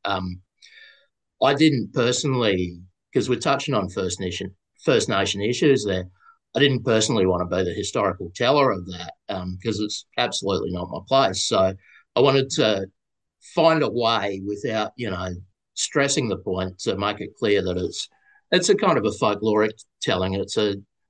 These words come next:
it's the telling of somebody <laughs> who has kind of lived in Mandurah and heard all this folklore. Yeah.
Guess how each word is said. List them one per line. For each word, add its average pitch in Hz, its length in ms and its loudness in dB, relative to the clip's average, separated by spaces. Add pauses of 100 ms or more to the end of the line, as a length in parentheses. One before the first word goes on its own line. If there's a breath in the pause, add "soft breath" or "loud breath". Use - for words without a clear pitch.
it's 143 220 0
the 156 100 4
telling 147 360 2
of 110 120 -4
somebody 110 400 -2
<laughs> - 160 -12
who 139 140 0
has 98 280 -2
kind 95 260 -6
of 92 60 -6
lived 95 200 -6
in 87 140 -8
Mandurah 90 580 -8
and 87 180 -12
heard 101 160 -6
all 98 140 -6
this 90 180 -8
folklore. 92 520 -6 (280)
Yeah. 95 240 -4